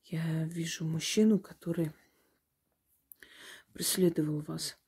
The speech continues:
и вы боялись дома сказать. Он шёл за вами и один раз чуть не набросился. Потом этого мужика нашли где-то, э, его убили.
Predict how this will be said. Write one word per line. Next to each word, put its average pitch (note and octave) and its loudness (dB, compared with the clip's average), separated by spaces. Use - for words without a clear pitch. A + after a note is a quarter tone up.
и F3+ -4
вы E3 4
боялись E3+ 4
дома D3+ -4
сказать. D#3 -6
Он D#3 0
шёл D#3+ 0
за D#3+ 2
вами G3+ 4
и D#3 -4
один E3 2
раз F#3+ 4
чуть - -6
не F3 4
набросился. D#3 0
Потом F3 6
этого D#3+ 0
мужика E3 -2
нашли E3 4
где-то, D#3+ 2
э, D3+ -2
его E3 4
убили. D#3 6